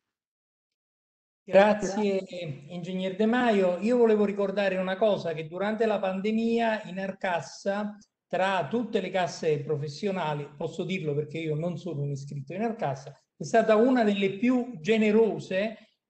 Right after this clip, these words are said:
nel erogare dei sostegni di, proprio di prima istanza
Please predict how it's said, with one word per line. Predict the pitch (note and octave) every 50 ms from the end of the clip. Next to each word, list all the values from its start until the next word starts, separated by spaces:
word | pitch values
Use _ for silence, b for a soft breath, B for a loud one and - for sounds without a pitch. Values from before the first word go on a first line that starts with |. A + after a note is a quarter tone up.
| -
nel | E3+ G3 G#3 G#3+ G#3 G3 F#3 F3+
erogare | F3+ F3 F3 F3 G3 G#3+ G#3+ A3+ A3 G#3+ A3 G#3 G3 F#3+ F#3+ F#3+ F#3
dei | F#3 F3+ E3+
sostegni | C#3 G3+ F#3 - - - B3 A3+ G#3+ F#3+ F#3 F3 E3+ E3
di, | E3 E3 D#3+ D#3+ D#3+ D#3+ D#3+ D3+ D3 C#3+ -
proprio | - G3 F#3+ E3+ F3+ E3+
di | D#3+ E3 F3
prima | D3+ G#3+ G#3 A3 A3 G#3 F#3+ G#3
istanza | G#3+ G#3 - - G3+ F3 D#3+ D#3+ D#3 D#3 C#3+ - - D#3 D#3 C#3 B